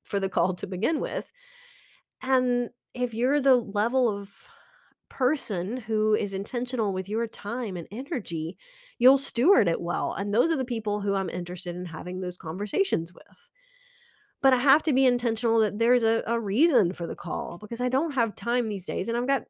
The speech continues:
thirty-four thousand followers on LinkedIn. I, I can't sit around and have just virtual coffee with every one of them. There are just not enough years in the life, right?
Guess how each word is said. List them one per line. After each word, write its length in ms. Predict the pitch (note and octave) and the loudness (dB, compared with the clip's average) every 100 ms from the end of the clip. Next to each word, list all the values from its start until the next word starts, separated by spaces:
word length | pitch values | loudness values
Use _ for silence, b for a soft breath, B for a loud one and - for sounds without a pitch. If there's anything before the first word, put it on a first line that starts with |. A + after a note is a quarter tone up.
| _ A3 | _ -6
thirty-four 840 | C4+ C#4+ C4 A3 A3 - B3+ B3 A#3+ | 0 2 0 -4 -10 0 6 8 8
thousand 460 | A3 A3 G#3 G3 | 8 6 6 0
followers 440 | - A#3 G#3 F3+ F3+ | 0 2 2 2 2
on 140 | F3+ | 0
LinkedIn. 420 | E3+ A#3 - A3 | 0 0 0 0
I, 140 | G3 F3+ B B B | 0 -4 B B B
I 80 | G#3+ | -2
can't 260 | E4 C4+ | 0 2
sit 200 | - B3 | 6 6
around 320 | G#3+ G3+ B3 | 8 6 6
and 100 | A3 | 6
have 260 | A3 G#3+ F#3+ _ - | 4 2 2 _ -8
just 220 | G3 G#3 _ _ | -6 -6 _ _
virtual 480 | - G3+ A3+ A#3 G3 | -2 0 2 2 0
coffee 400 | F#3+ G#3+ C#4+ F#3 | 2 2 2 2
with 160 | F#3 G3 | 0 -2
every 260 | F#3+ G3+ | -2 -2
one 220 | F#3 G3+ | -2 -2
of 160 | D#4 F#3+ | -2 -4
them. 200 | E3 E3 | -6 -6
There 120 | E3+ | -6
are 60 | F3 | -6
just 240 | A3 - | -8 -4
not 160 | G3 G3+ | -2 0
enough 340 | F#3+ G3+ G3 _ b b b | 0 0 -2 _ b b b
years 460 | G#3 G#3+ A#3+ G#3+ G3 | 0 8 12 12 10
in 160 | G3+ | 4
the 100 | G3+ | 2
life, 460 | F#3+ G#3 B3+ E3+ - | 2 2 0 -2 -6
right? 360 | C#3+ G#3+ C#4+ | -12 -10 -12